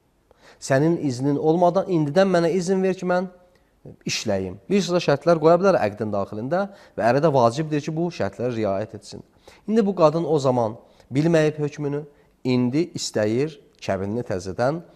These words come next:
etsin və bu şərtləri də ora salsın. Xeyr, bu işi görə bilməz, heç bir faydası yoxdur. Çünki birinci kəbin düzdür, ikinci kəbinin heç bir faydası yoxdur. Orada edilən şərtlərin də heç bir əsəri və təsiri olmayacaq. İkinci sualım da budur ki, kişinin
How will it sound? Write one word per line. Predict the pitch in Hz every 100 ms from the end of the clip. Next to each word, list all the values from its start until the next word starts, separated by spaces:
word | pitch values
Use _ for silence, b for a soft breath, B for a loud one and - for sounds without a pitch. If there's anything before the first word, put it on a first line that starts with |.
| b b b
etsin | 156 156 175 151
və | 147
bu | 139
şərtləri | - 101 - 95 98 127 143 b b -
də | 117
ora | 107 95
salsın. | 87 85 107
Xeyr, | - 113 117
bu | 117
işi | -
görə | 104 95 92
bilməz, | 90 90 120 123
heç | 104
bir | 90
faydası | 87 85 85 82 120
yoxdur. | 135 147 151 b b
Çünki | - 107 107
birinci | 110 104 117
kəbin | 110 95 95
düzdür, | 113 143 180 180 b b
ikinci | - 117 107 127
kəbinin | 104 104 139
heç | 127 -
bir | 98
faydası | 95 95 92 90 147
yoxdur. | 147 175
Orada | 156 131 127 143
edilən | 107 131 151 - B
şərtlərin | - 110 107 107 131
də | 143
heç | 135 -
bir | 147 -
əsəri | 110 - 107 131
və | 135
təsiri | 92 92 104 123 147 B
olmayacaq. | 104 107 98 78 85 - - - _ _ _ _ _ _ _ _ _ _ _ _ _ _ _ _ _ b b b b b b b b _ _ _ _ _ _
İkinci | 180 - 202 214
sualım | 226 185 165 170 156
da | 147
budur | 160 139 107
ki, | 107
kişinin | - - 143 185 202